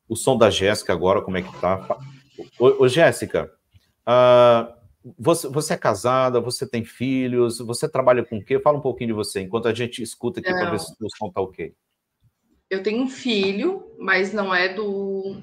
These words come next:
Speaker 2: relacionamento do meu atual esposo, certo? Ele tem doze anos, ele participou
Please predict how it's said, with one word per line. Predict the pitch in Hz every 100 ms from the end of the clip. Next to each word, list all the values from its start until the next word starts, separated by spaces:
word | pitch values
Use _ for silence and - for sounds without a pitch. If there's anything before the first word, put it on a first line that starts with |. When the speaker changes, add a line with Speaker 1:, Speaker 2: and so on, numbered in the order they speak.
| -
Speaker 2:
relacionamento | 175 202 196 202 220 196 185 202 226
do |
meu | 214 190
atual | 175 175 196 175 175
esposo, | 196 - 208 160 165 180 220 381 - - _ _ _ _ _ _ _
certo? | - 170 175
Ele | 214
tem | 208 190
doze | 190 196 214
anos, | 185 220
ele | 240 220
participou | 262 247 - - 190 233 302